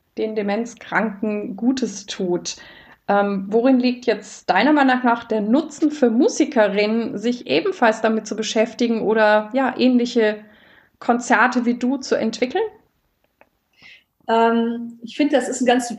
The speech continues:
Speaker 2: ganz wichtiger Punkt, weil ich hatte ja so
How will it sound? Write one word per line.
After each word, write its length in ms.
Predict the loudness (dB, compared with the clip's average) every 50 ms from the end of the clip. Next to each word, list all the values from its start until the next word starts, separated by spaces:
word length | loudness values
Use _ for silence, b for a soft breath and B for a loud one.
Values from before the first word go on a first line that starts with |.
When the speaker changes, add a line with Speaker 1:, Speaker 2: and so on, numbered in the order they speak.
| -6 -2 0
Speaker 2:
ganz 300 | 2 2 2 0 0 0
wichtiger 400 | 0 0 0 0 2 2 2 0
Punkt, 580 | 0 0 2 2 4 4 2 -2 -4 -6 -4
weil 500 | 0 2 2 4 4 2 2 0 0 0 -2 -6 -8 -10 -12
ich 140 | -10 -4 -2
hatte 160 | 0 2 2
ja 60 | 2
so 280 | 2 0 -2 -2 -4